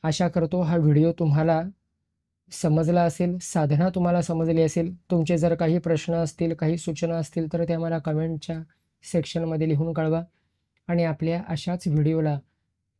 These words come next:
पाहण्यासाठी आणि अशाच व्हिडिओला, माहितीला प्राप्त करून घेण्यासाठी आपल्या चॅनलला तुम्ही सबस्क्राईब करा. पुढील व्हिडिओमध्ये अशीच महत्त्वाच्या साधनेची माहिती घेऊन मी तुमच्यासमोर प्रकट होईन.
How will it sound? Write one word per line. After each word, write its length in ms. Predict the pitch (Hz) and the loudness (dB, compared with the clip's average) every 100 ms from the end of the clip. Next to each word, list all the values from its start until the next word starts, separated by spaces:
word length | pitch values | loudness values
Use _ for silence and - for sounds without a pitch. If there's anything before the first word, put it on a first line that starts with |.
| _ _ _ | _ _ _
पाहण्यासाठी 840 | 180 139 156 170 156 160 147 165 196 | -2 0 0 0 -2 -4 -4 -4 -4
आणि 160 | 165 170 | -4 -4
अशाच 400 | 170 151 170 170 | -4 -4 -6 -4
व्हिडिओला, 520 | 156 147 160 170 156 147 _ _ | 0 2 2 2 0 -4 _ _
माहितीला 580 | 156 151 147 165 165 151 143 _ _ _ _ _ _ _ _ _ _ _ _ | -2 0 2 0 -2 -2 -6 _ _ _ _ _ _ _ _ _ _ _ _
प्राप्त 280 | 180 196 - 175 | 0 0 -2 0
करून 220 | 170 165 | 0 2
घेण्यासाठी 520 | 151 156 156 156 175 | 0 0 -4 -4 -2
आपल्या 280 | 160 160 160 | -2 -2 -4
चॅनलला 420 | 160 147 151 156 | -4 -2 0 0
तुम्ही 280 | 156 156 175 | 0 -2 -2
सबस्क्राईब 580 | - 156 - - 156 151 - | -4 -8 -8 -4 -2 -2 -2
करा. 180 | 147 147 - _ _ _ _ _ _ - | -4 -4 -6 _ _ _ _ _ _ -2
पुढील 240 | 156 160 | 2 4
व्हिडिओमध्ये 580 | 151 147 156 165 165 156 - | 4 4 4 2 0 -2 -4
अशीच 380 | 165 190 - | -4 -4 -2
महत्त्वाच्या 560 | 180 175 196 196 170 175 | 0 2 2 -2 -2 -4
साधनेची 580 | - 165 147 160 160 165 | -4 -4 0 0 0 -2
माहिती 300 | 151 147 165 | 0 0 0
घेऊन 280 | 147 156 156 | 0 2 0
मी 100 | 165 | -2
तुमच्यासमोर 580 | 156 147 160 156 156 | -2 -2 -6 -4 -6
प्रकट 360 | 160 156 143 143 | -4 -4 -4 -4
होईन. 160 | 143 | -4